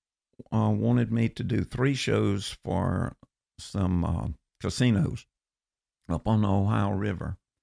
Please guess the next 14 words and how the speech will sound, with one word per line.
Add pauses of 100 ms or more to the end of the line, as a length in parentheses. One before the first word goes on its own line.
(640)
And,
um, (960)
we
had
a, (260)
everything
set
up, (460)
good (400)
amount (220)
of
the (300)
pay
was.